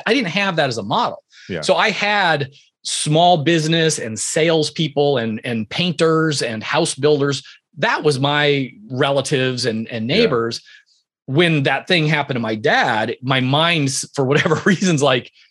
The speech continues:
Speaker 1: "I, I am gonna do whatever it takes to make a lot of money." And then I became the first kid in my extended family, kind of worked my way through college, state college. And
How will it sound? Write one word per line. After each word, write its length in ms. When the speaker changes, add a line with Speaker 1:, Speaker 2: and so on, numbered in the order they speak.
Speaker 1:
"I, 140
I 180
am 140
gonna 160
do 120
whatever 240
it 60
takes 200
to 60
make 160
a 40
lot 180
of 60
money." 460
And 160
then 320
I 40
became 260
the 80
first 280
kid 200
in 80
my 320
extended 500
family, 320
kind 160
of 60
worked 240
my 80
way 160
through 220
college, 520
state 280
college. 440
And 400